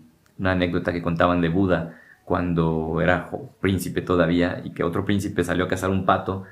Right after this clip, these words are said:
y cuando cae el pato, los dos llegan al mismo tiempo y, y lo encuentran y lo recogen los dos.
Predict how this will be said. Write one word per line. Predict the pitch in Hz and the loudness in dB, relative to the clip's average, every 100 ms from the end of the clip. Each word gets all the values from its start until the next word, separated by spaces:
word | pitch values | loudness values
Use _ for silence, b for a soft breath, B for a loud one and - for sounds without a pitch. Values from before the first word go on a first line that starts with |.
| B B B _ | B B B _
y | - | -4
cuando | - 92 | 0 2
cae | 90 127 | 4 4
el | 131 | 4
pato, | 135 - 131 131 | 2 2 0 0
los | 101 101 | 0 0
dos | 107 | 2
llegan | 113 110 | 4 4
al | 98 98 | 2 0
mismo | 101 104 | 0 0
tiempo | 107 110 87 87 85 - | 2 0 0 -4 -6 -10
y, | - 80 87 | -8 -6 -2
y | |
lo | 87 | 0
encuentran | 90 98 104 104 | 2 2 2 2
y | 101 | 2
lo | 90 | 2
recogen | 85 82 170 123 | 2 0 0 0
los | 87 78 | -2 -2
dos. | 71 - | -6 -8